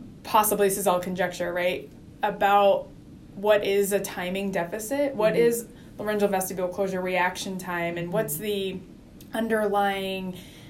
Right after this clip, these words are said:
Speaker 1: um, you know, etiology of that, and really, you know, we talk a lot about connecting what you see in video fluoroscopy to a sensory motor pathology,
Speaker 2: Mm-hmm.
Speaker 1: right? So if you take a,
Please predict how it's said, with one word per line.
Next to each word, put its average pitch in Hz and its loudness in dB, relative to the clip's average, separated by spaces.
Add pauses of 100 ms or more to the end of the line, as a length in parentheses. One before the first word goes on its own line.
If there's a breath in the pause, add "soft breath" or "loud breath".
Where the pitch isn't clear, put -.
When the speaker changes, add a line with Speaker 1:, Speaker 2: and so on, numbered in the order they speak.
(160 loud breath)
Speaker 1:
um, 170 -2 (240)
you 214 -2
know, 180 -2
etiology 196 2
of 175 -4
that, 180 2
and 185 -6
really, 202 2 (240)
you 202 -6
know, 185 -2
we 190 -2
talk 190 -2
a 202 0
lot 190 4
about 185 0
connecting 202 -2
what 196 -4
you 190 -6
see 196 -6
in 190 -6
video 175 -4
fluoroscopy 214 0
to 208 0
a 196 0
sensory 190 -2
motor 180 0 (260 loud breath)
pathology, 175 -2
Speaker 2:
Mm-hmm. 190 -8
Speaker 1:
right? 180 2
So 196 2 (460 loud breath)
if 226 -2
you 240 0
take 220 -2 (220)
a, 190 0